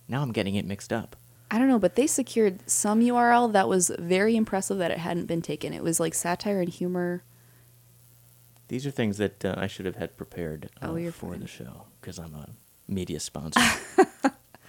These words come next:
Speaker 2: That's gonna be a
Speaker 1: It's the
Speaker 2: very
Speaker 1: Satire
Speaker 2: cool
Speaker 1: and Humor Festival, March twenty-second through twenty-fourth in New York City.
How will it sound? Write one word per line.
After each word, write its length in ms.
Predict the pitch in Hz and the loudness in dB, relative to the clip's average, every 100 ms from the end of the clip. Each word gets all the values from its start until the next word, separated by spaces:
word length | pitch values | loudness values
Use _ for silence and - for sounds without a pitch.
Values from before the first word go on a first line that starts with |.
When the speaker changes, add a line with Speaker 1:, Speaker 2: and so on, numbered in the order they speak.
| - - - - - - - - - - | -20 -20 -20 -20 -20 -20 -20 -20 -20 2
Speaker 2:
That's 220 | 202 254 | 4 6
gonna 180 | - 294 | 6 4
be 200 | 185 165 | 6 4
a 100 | - | 2
Speaker 1:
It's 80 | 160 | 6
the 60 | 170 | 8
Speaker 2:
very 160 | 165 | 8
Speaker 1:
Satire 560 | 143 170 180 185 165 160 | 10 12 12 12 12 12
Speaker 2:
cool 60 | 160 | 12
Speaker 1:
and 80 | 147 | 12
Humor 260 | 151 156 | 8 8
Festival, 540 | 139 120 - 107 104 104 | 10 10 10 6 8 8
March 280 | 110 110 - | 6 4 2
twenty-second 500 | 165 180 151 135 117 | 4 6 6 6 4
through 100 | 101 | 2
twenty-fourth 540 | - 160 143 95 95 | 2 0 2 0 0
in 160 | 104 98 | -2 0
New 60 | 123 | 0
York 180 | 123 | 0
City. 420 | - 95 95 92 | 0 2 2 2